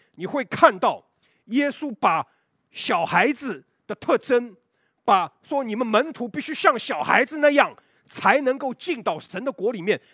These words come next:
乃是说神的国里面所接受的人，他的德特质是必须是像小孩子那样。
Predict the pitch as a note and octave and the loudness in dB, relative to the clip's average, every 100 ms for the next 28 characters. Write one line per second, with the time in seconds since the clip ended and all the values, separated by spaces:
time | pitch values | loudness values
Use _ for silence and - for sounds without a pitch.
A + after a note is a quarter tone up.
0 | - F#3 F#3 C4+ C4+ - - F#3 A#3+ D4 | -4 -2 -2 -6 -8 -6 -4 -4 -4 -2
1 | A#3 E3+ _ _ - G3 D4 D4+ F#3 A3+ | -2 -2 _ _ -8 -4 -2 -4 -4 -2
2 | G3+ - E3 - - D#4 E4 A#3+ F#3+ D#3+ | -2 -6 -16 -12 -8 -6 -6 -8 -6 -6
3 | G3+ - _ - A#3+ - - G3 A#3+ - | -8 -16 _ -10 -10 -8 -8 -6 -6 -4
4 | D#4+ E3+ - C4+ C3+ _ _ _ - B3+ | -4 -4 -8 -12 -12 _ _ _ -16 -16
5 | - D4+ - D4 C4+ C4+ G#3+ - C3+ D#3+ | -8 -8 -6 -10 -6 -6 -4 -6 -2 0
6 | G3+ D4 C4 G#3+ F3+ | 0 0 0 2 2